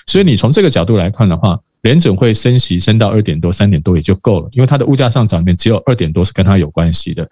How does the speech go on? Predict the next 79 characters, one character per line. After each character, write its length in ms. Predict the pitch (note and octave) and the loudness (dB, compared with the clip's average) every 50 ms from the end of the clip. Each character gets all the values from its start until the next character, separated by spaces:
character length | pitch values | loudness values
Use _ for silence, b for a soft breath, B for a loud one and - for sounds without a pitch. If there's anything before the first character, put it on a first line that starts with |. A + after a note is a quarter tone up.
| B B B B | B B B B
你 100 | G#2+ G2+ | -2 0
就 140 | - C#3+ | 0 0
各 160 | B2+ - D#3+ C3 | 0 0 0 0
自 160 | - - B2 | 0 0 0
认 220 | A#2 C3+ B2 G#2+ F2+ | 2 2 2 2 2
领 160 | F2 D#2 D#2+ | 0 -2 -2
自 140 | - A#2 G#2 | -2 -2 -2
己 120 | F#2 D#2+ | -2 -2
的 80 | D#2 E2 | -2 -2
一 80 | F2+ | -2
个 120 | E2+ - G2 | -2 -2 -2
范 260 | - - A#2 G2 E2+ | -2 0 0 0 0
围。 180 | - E2 E2+ - B B B B B | -2 -4 -6 -8 B B B B B
那 100 | - C#3 | -2 0
接 140 | C3+ D#3 D3+ | 0 0 0
下 160 | - D#3+ C3 | 0 0 0
来 200 | A#2 G#2+ G#2+ A2 b b b b _ _ | 2 2 0 0 b b b b _ _
可 100 | - - | -2 0
能 120 | G2+ G#2+ A2+ | 0 0 2
各 100 | B2+ C3 | 2 2
位 160 | B2+ B2+ A#2 | 2 2 0
还 140 | G#2+ - G#2+ | 0 0 0
要 100 | A2 A2 | 0 2
关 220 | G#2+ - A2 G#2+ | 2 0 0 2
注 100 | G#2+ A2 F#2+ | 2 2 0
的 60 | F2+ | 0
是， 140 | F2+ - F#2 | -2 -2 -2
美 160 | F2+ F#2+ F#2 | 0 0 0
国 200 | E2+ - F#2+ G#2 | 0 0 0 0
会 40 | B2 | 2
不 60 | A#2 | 2
会 100 | A#2 A2+ | 0 0
降 320 | G2+ - A#2+ G#2+ G2 F2+ F#2+ | 0 0 0 0 0 -2 -2
中 180 | - - G2+ - | -2 0 0 2
国 80 | G2+ F2 | 2 2
的 80 | E2+ | 0
关 260 | E2 - F#2+ F2 F2+ | 0 0 0 0 0
税， 240 | F#2 - - F2 E2 - _ _ _ _ | 0 0 -2 -4 -4 -6 _ _ _ _
还 120 | - B2 | 0 0
有 120 | C#3 C3+ G#2+ | 2 2 2
美 160 | G2 G#2+ F#2+ | 2 2 0
国 160 | F#2 - G2 | 0 0 0
会 120 | A#2 C3 B2+ | 0 0 0
不 40 | |
会 80 | B2 A2 | 0 0
增 200 | G#2 - A#2 B2 | 0 0 0 0
产 180 | A2+ G2+ E2+ E2 | 2 0 0 0
报 160 | G2+ G#2 G2+ | 0 0 0
国， 160 | F#2+ E2+ E2+ | 0 0 -2
增 160 | F2 A2 G#2 | 0 0 0
加 180 | G#2+ A2 G#2+ G#2+ | 2 2 2 0
石 220 | A2 - - - | 0 0 0 2
油 100 | F#2 F#2+ | 2 2
的 240 | F#2+ - G2 F#2 - _ _ _ | 2 2 0 -2 -2 _ _ _
供 180 | - B2+ C3 | 0 0 2
给， 240 | C3 - - E2 - - | 2 0 -2 -6 -6 -4
让 180 | - C3 A#2+ G#2+ - | -2 -2 -2 -2 -2
油 200 | - G2+ F#2 G#2+ C3+ | 0 2 2 2 2
价 280 | - G#3+ D3+ - - - _ - | 0 -2 -4 -4 -6 -12 _ -10
往 180 | - F2+ D#2+ | -8 -8 -6
下 180 | - - B2 G#2 G2 | -2 -2 0 0 -2
压， 240 | - G2 F#2+ F#2+ - b b b b b | -2 -2 -2 -4 -4 b b b b b
这 140 | - D3+ | -2 0
些 160 | C#3 - C#3+ B2+ | 2 2 0 0
才 120 | - F#2+ | 0 0
是 140 | F2+ - G2 | -2 -2 -2
后 160 | - A#2 G2+ | -2 -2 -2
续 140 | F#2 - F#2+ | 0 -2 -2
关 180 | - F#2 F#2 | 0 0 0
注 140 | F#2 - F2+ | 2 2 0
的 40 | E2+ | 0
焦 220 | E2 - F2 E2+ | 0 0 0 0
点。 140 | E2+ - D#2+ | 0 0 2
如 80 | F2+ D3+ | 2 2
果 100 | D3+ A2+ | 2 2
就 160 | - - C#3+ | 0 0 0
你 180 | A#2 G2 F2+ - _ | 0 0 -2 -2 _
当 180 | - A#2+ B2 | 0 0 2
场 140 | C3+ B2+ G#2 | 2 2 0